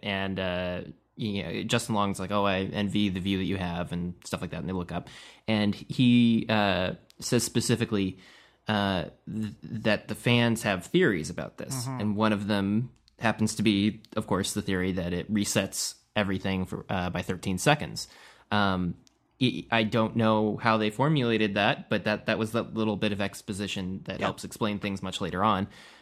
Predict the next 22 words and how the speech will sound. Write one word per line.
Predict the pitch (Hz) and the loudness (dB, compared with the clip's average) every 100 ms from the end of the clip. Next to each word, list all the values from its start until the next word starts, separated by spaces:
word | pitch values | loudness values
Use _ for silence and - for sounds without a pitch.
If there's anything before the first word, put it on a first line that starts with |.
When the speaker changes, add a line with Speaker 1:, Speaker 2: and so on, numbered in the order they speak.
| - | -6
Speaker 1:
Um, | 104 98 98 - | 0 2 0 0
the | 113 117 113 | 4 6 6
actual | 85 - 127 110 80 - | 4 2 0 -2 -4 -8
design | - 104 107 135 | -4 0 2 2
of | 123 | 2
the | 98 | -2
Omega | 98 95 95 | -2 -2 -4
thirteen | 98 87 95 92 | -6 -4 -4 -4
is, | 87 90 | -4 -4
uh, | 90 87 | -4 -4
very | 98 113 113 | -2 0 2
interesting | 110 127 123 - 120 123 | 2 2 0 0 0 2
and | 110 104 | 0 2
weird | 110 110 | 2 4
looking, | 107 110 131 135 | 2 2 4 4
and | 101 | 2
I, | 95 95 - | 0 -2 -4
I | 101 | -4
don't | 95 107 107 | 0 0 2
know | 107 | 2
how | 110 104 | 4 2
the | 104 104 101 | 4 2 2